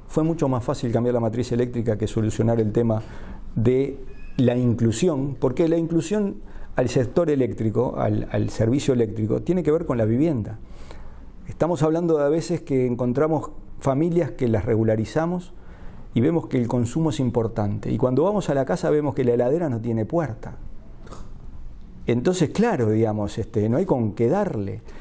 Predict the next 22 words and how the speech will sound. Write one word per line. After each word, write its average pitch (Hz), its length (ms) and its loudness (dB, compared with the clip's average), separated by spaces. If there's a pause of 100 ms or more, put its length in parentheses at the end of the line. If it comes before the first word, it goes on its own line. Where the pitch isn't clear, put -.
(160)
¿Qué 240 100 4
hicimos 104 600 0
en 117 80 4
algunos 120 320 2
casos? 113 340 -2
Hicimos 170 200 0
un 139 60 -2
plan 139 220 2
piloto 165 320 2
y 190 40 2
les 117 180 0
entregamos 120 500 2
calefones 151 640 0 (920)
y 117 300 2
heladeras. 120 640 0 (520)
Y 165 100 4
ahí 220 160 2
entraron 190 520 2
en 117 80 0
la 113 80 2
normalidad. 107 800 0
Entonces, 175 420 0